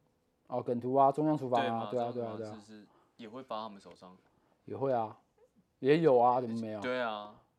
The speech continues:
Speaker 1: 所以，
Speaker 2: 对啊。
Speaker 1: 所以，所以答案就出来了嘛。所以这种网络上可以这样玩啊，哦，原来是这种赚钱法啊。
Speaker 2: 其-，其他就抄中共的啊。
Speaker 1: 啊，
Speaker 2: 不是
Speaker 1: 差，差很大，
Speaker 2: 这样的吗？
Speaker 1: 差很大。
Speaker 2: 就抄中共的模式啊。
Speaker 1: 哦，那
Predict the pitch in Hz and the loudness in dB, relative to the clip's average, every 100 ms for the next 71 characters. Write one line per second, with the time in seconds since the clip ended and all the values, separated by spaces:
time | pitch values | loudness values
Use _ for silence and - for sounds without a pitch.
0 | _ _ 147 156 143 165 170 143 180 214 | _ _ 0 2 2 0 0 -2 0 2
1 | 190 170 190 196 196 196 143 135 127 107 | 6 8 6 2 6 8 8 8 2 -2
2 | 117 127 220 175 147 214 170 - - _ | -4 4 4 4 2 2 2 0 -20 _
3 | 135 185 226 196 180 180 156 117 107 95 | 0 2 4 4 6 6 6 4 -2 -4
4 | 147 131 117 123 175 202 202 202 185 156 | -2 0 -2 -2 2 2 4 4 4 4
5 | 139 117 113 90 - - _ _ _ _ | 0 0 -4 -6 -10 -18 _ _ _ _
6 | _ _ - _ - 147 156 170 165 - | _ _ -20 _ -16 -14 -14 -16 -20 -18
7 | 147 139 143 147 143 113 107 104 _ _ | -16 -16 -18 -18 -18 -18 -20 -20 _ _
8 | _ _ _ - 110 107 104 107 104 104 | _ _ _ -14 -12 -10 -10 -10 -12 -12
9 | 107 - - 143 147 110 110 107 113 113 | -14 -8 -4 0 2 2 0 -4 -8 -14
10 | - 135 127 110 107 104 101 127 113 - | -6 -4 -4 -6 -6 -8 -8 -14 -16 -18
11 | - 202 262 | -2 2 4